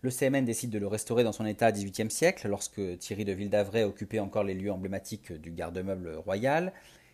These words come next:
Il a été rouvert en juin deux mille vingt et un, et cet hôtel de la Marine retrouve ainsi sa vocation de lieu de patrimoine et d'exposition ouvert au public. Voilà, maintenant que vous connaissez l'histoire de l'hôtel de la Marine, je vous propose de me suivre dans la visite guidée des lieux,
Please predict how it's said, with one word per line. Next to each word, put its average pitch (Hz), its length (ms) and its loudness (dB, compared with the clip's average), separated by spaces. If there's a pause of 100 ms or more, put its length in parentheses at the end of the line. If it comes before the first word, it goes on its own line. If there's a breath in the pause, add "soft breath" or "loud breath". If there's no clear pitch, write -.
(100)
Il 127 80 8
a - 20 12
été 123 160 6
rouvert 120 320 4
en 104 80 0
juin 113 160 -2
deux 107 80 -2
mille 98 140 -2
vingt 92 240 -6
et 90 100 -4
un, 131 260 0 (220 loud breath)
et 113 60 -2
cet 117 180 -6
hôtel 107 220 -2
de 95 40 -6
la 92 140 -4
Marine 104 380 -2
retrouve 101 260 -6
ainsi 101 240 -6
sa 101 140 -2
vocation 110 480 -2
de 92 100 -4
lieu 101 160 0
de 95 80 -4
patrimoine 104 560 -4
et - 100 -10
d'exposition 101 680 -6
ouvert 104 240 -4
au 101 60 -4
public. - 480 -14 (1040 soft breath)
Voilà, 131 180 8
maintenant 135 280 2
que 123 100 0
vous 107 140 -2
connaissez 120 340 2
l'histoire 123 300 2
de 110 60 2
l'hôtel 104 200 2
de 104 80 0
la 104 100 2
Marine, 123 300 0
je 127 60 -6
vous 101 60 -6
propose 107 280 -2
de 104 80 -4
me 101 80 -4
suivre 110 340 -2
dans 92 80 -6
la 92 100 -2
visite 113 460 -4
guidée 95 420 -2
des 95 120 -2
lieux, 113 380 2